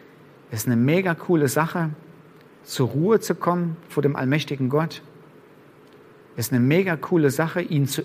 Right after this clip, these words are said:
ehren für die Art von Gott, der er ist. Wir drücken damit unsere Ehrfurcht vor ihm aus. Wir drücken damit unsere Liebe, unsere Abhängigkeit vor ihm aus. Es ist eine mega coole Sache, einfach mal vor Gott zu kommen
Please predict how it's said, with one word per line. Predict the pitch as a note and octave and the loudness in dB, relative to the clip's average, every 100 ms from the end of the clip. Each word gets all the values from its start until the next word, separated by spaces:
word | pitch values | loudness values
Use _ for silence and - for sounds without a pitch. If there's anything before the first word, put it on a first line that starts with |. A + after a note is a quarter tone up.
| - | -2
ehren | C3+ E3 F3 F#3 F3 E3 - - - - - - - - - - - | 0 0 -2 -2 -4 -4 -10 -20 -20 -20 -20 -20 -20 -20 -20 -20 -20
für | - B2 | -6 -4
die | - - | -4 -2
Art | B2 D3+ F#3+ F3+ | 0 2 2 -2
von | - C#3+ C#3 | -8 -6 -2
Gott, | D#3 E3+ - - - - - | 0 0 -4 -16 -20 -20 -6
der | C3 B2 | -4 -4
er | B2+ | 0
ist. | D#3+ F#3 - | 2 0 -4
Wir | C3 | -8
drücken | - E3 E3 C#3+ B2+ | -2 -4 0 -2 0
damit | B2+ C#3 E3 - - - - - - | 0 0 -2 -6 -20 -20 -20 -20 -8
unsere | B2+ - - - | -6 -4 -4 -2
Ehrfurcht | C3+ F3+ - F3+ E3+ - | 0 -2 0 0 0 -2
vor | - - | -8 -6
ihm | C#3+ - | -4 -2
aus. | C3 E3 E3+ - - - - - - - - | -2 0 -2 -6 -16 -20 -20 -20 -20 -20 -14
Wir | C3+ | -10
drücken | - D#3 D#3 | -2 0 2
damit | C3+ C#3+ | 0 0
unsere | C3+ B2 C3+ | -2 -2 0
Liebe, | B2+ C#3+ F#3+ F#3 F3+ | 0 2 2 2 0
unsere | D3 - C#3 | -2 -6 -4
Abhängigkeit | D#3+ F3 F3 D#3+ - - D3+ | -2 -2 0 -2 -2 -4 -4
vor | - - | -4 -4
ihm | D3+ | -2
aus. | D3 D3 D#3 - - - - - - - - - - - | 0 0 -2 -6 -16 -20 -20 -20 -20 -20 -20 -20 -20 -12
Es | |
ist | - | 0
eine | B2+ | 2
mega | C#3 F3+ F#3+ | 4 4 2
coole | - F3+ D#3 | 2 2 4
Sache, | C#3+ D3 B2+ | 2 0 -2
einfach | C#3 D#3 D#3+ | -4 -4 -2
mal | D3+ D3 | 0 0
vor | C#3+ C3+ | -2 -2
Gott | D3 - | -2 -2
zu | D#3 | -6
kommen | - D3 C#3+ | -4 -4 -4